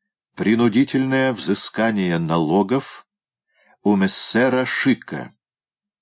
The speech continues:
с предварительной описью принадлежащего ему имущества», — диктовал Сенешаль. «Незаконное избиение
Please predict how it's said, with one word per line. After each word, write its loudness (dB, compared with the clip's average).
с -18
предварительной 2
описью 0
принадлежащего 0
ему 2
имущества», — -4
диктовал -2
Сенешаль. -10
«Незаконное 0
избиение 0